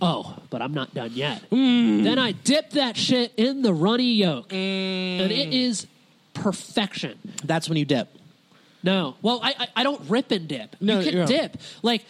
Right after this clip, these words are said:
Speaker 1: if you're dipping a bagel into, like, matzo ball soup or something, like
Speaker 2: Different.
Speaker 1: Of course. But you don't rip off a bite and then dip it into cream cheese.
Speaker 2: No, that's,
Speaker 1: Also, don't
Speaker 2: that's a
Speaker 1: rip off a
Speaker 2: sin.
Speaker 1: bite and dip it into matzo ball soup.
Speaker 2: Yeah, just don't... I don't... I, I,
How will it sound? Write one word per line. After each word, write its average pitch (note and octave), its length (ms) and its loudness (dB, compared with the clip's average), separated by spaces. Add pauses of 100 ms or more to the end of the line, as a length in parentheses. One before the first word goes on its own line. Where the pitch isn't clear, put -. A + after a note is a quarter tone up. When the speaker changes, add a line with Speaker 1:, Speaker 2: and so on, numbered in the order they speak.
(140)
Speaker 1:
if C4 140 0
you're D#4 120 4
dipping A#3+ 440 0
a F#3+ 60 0
bagel G3+ 480 2
into, F#3 280 -2
like, F3 320 -2
matzo F3 340 -4
ball F3 200 -6
soup C4+ 320 -4
or G3 100 -2
something, F3 340 -6
like G3+ 160 -2
Speaker 2:
Different. D#3 480 -2
Speaker 1:
Of A#3+ 120 -4
course. D4+ 240 0 (160)
But B3+ 120 0
you A#3 140 4
don't C#4+ 180 2 (200)
rip A#3 200 0
off A3 280 -2
a G#3 80 -2
bite D#3+ 320 -4
and E3+ 100 -6
then F3 160 -2
dip F3 220 0
it F#3 100 0
into E3+ 180 -4
cream D#3 280 -4
cheese. F3 160 -2
Speaker 2:
No, C#3+ 160 2
that's, B2+ 120 -2
Speaker 1:
Also, C4 300 0
don't D4+ 160 0
Speaker 2:
that's C4+ 40 2
a - 20 4
Speaker 1:
rip C4+ 100 0
off B3 120 2
a - 20 0
Speaker 2:
sin. B3 100 0
Speaker 1:
bite A3+ 160 0
and F#3 60 -4
dip F#3+ 160 -2
it F#3+ 80 -2
into F3 120 -6
matzo E3 220 -6
ball D#3 140 -4
soup. - 340 -8 (220)
Speaker 2:
Yeah, F#3 160 0
just F#3+ 260 -2
don't... A3 240 0 (400)
I C4+ 120 0
don't... D#4 140 -6
I, B3+ 220 -2
I, A#3+ 80 -2